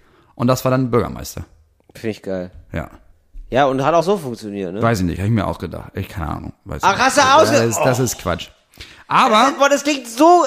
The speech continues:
Speaker 2: boah, Moritz, das war wirklich, das bin viele, da bin ich dir sowas von in die Falle gegangen, weil ich hab gedacht, ja, natürlich, warum nicht? Also
Speaker 1: Ja,
Speaker 2: aus
Speaker 1: und es ist auch
Speaker 2: Prinzip,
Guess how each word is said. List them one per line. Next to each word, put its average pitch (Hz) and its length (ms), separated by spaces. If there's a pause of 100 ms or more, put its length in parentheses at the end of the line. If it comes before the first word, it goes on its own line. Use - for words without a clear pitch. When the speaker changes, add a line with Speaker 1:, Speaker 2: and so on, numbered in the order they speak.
Speaker 2:
boah, 226 160
Moritz, 247 300
das 226 100
war 254 160
wirklich, 247 220
das 214 160
bin 226 420
viele, 226 360
da 185 80
bin 202 120
ich 220 80
dir 226 140
sowas 240 260
von 220 80
in 208 80
die 185 80
Falle 175 260
gegangen, 131 300
weil 175 140
ich 220 80
hab 247 120
gedacht, 208 240
ja, 214 140
natürlich, 233 340
warum 226 180
nicht? - 260 (520)
Also 185 160
Speaker 1:
Ja, 240 120
Speaker 2:
aus 339 80
Speaker 1:
und 294 60
es 254 100
ist 285 100
auch 254 60
Speaker 2:
Prinzip, 349 140